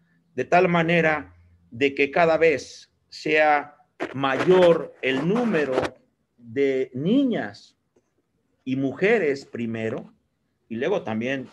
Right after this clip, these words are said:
desde luego, de hombres, pero primero de niñas y mujeres, quienes sientan la motivación para adquirir conocimientos científicos y ver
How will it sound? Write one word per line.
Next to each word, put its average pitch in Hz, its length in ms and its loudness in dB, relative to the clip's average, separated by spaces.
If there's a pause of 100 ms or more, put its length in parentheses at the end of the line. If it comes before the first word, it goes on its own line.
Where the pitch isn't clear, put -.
(220)
desde 104 240 -8
luego, 120 260 -4
de 98 100 -8
hombres, 135 440 -6
pero 131 240 -10
primero 196 360 -2
de 175 120 -2
niñas 165 440 -6 (200)
y 123 80 -6
mujeres, 175 720 -6 (960)
quienes 143 320 -2
sientan 175 440 2
la 139 80 4
motivación 135 1000 -2 (320)
para 127 180 4
adquirir 131 600 -2 (100)
conocimientos 131 840 -4
científicos 107 1080 -10 (600)
y 123 140 -4
ver 147 500 4